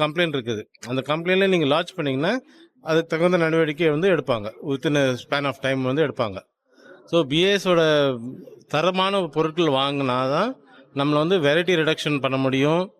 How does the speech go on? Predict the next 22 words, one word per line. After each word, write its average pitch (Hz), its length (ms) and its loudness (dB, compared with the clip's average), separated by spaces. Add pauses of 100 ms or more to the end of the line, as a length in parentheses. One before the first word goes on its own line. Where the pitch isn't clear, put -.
(200)
ஸ்டாண்டர்டைஸான 180 680 0
ப்ராடக்ட் 156 300 -2
வாங்க 143 220 0
முடியும். 147 380 0 (500)
நம்ம 151 260 0
நாடு 185 260 0
வந்து 165 200 -2 (100)
இப்போ 175 220 -4
நிறைய 156 260 0
இம்போர்ட் 175 320 -2
பண்றோம்ல, 156 400 0 (840)
இம்போர்ட் 190 320 -2
பண்றத 175 260 2
நிப்பாட்டி 165 340 -2 (120)
நம்ம 170 240 0
நாடு 196 160 0
வந்து 196 160 0
will 165 140 0
start 165 240 -2
exporting 175 460 -2
to 214 120 0
other 160 140 2